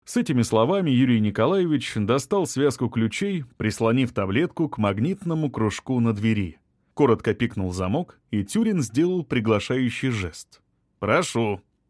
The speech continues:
Поднявшись по лестнице на второй этаж, они прошествовали к самому дальнему кабинету. «Кофе не предлагаю, есть только чай», сообщил Тюрин, но Павлов вежливо отказался.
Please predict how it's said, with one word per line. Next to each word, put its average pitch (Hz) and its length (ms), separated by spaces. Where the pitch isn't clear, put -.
Поднявшись 131 560
по 101 80
лестнице 120 480
на 101 80
второй 117 380
этаж, - 460
они 123 200
прошествовали 139 760
к - 60
самому 180 420
дальнему 110 440
кабинету. 101 680
«Кофе 185 340
не 175 80
предлагаю, 151 760
есть 196 440
только 143 340
чай», 104 360
сообщил 110 480
Тюрин, 151 500
но 95 180
Павлов 123 520
вежливо 113 480
отказался. 107 760